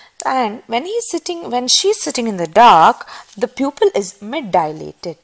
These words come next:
So there is an increase in the physiological pupil block. So let's imagine,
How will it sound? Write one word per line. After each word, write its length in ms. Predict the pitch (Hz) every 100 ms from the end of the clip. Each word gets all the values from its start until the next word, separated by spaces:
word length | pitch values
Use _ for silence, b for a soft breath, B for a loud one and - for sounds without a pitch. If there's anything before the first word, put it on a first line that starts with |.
| _ _ _ _ _ _ _
So 480 | - - 349 240 285
there 220 | 277 294
is 120 | 294
an 160 | 311 262
increase 680 | 214 220 - 302 359 370
in 180 | 277 214
the 120 | 214
physiological 880 | 254 240 196 214 214 208 196 220 330
pupil 420 | 330 214 190 - 226
block. 480 | 190 135 - - _ _ B B B B B
So 160 | -
let's 320 | 403 403 415 -
imagine, 680 | 330 269 220 277 240 247